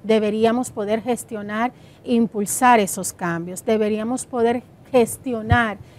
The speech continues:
elementos que, que en la ley están presentes de descentralización, pero que todavía estamos en esa fase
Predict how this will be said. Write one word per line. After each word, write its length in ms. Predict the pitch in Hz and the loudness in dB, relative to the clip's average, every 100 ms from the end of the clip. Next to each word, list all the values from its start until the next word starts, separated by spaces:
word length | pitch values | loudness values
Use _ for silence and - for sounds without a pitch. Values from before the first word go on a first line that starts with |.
| - - - | -20 -10 4
elementos 760 | 240 226 226 226 226 262 - | 6 6 4 2 4 2 4
que, 180 | - 233 | 2 2
que 640 | - 240 - 240 233 233 - _ - | 2 -6 4 8 8 4 -2 _ 0
en 140 | 269 254 | 4 6
la 140 | 233 | 8
ley 180 | 240 294 | 8 6
están 320 | 294 - 285 | 4 2 2
presentes 580 | 277 254 277 262 233 226 | 4 2 0 0 0 -2
de 60 | 220 | 0
descentralización, 1160 | 214 - 226 226 214 214 220 196 - 254 233 220 | -2 -2 -4 -2 -2 -2 -4 -4 0 2 2 -2
pero 180 | 233 220 | -2 -2
que 120 | 220 | -2
todavía 600 | - 226 220 233 302 254 226 | -2 2 2 4 4 6 4
estamos 440 | - 226 247 262 | 2 -4 -4 -4
en 80 | 240 | -6
esa 240 | 240 277 | -4 -6
fase 500 | 262 247 247 247 262 | 2 6 6 4 -6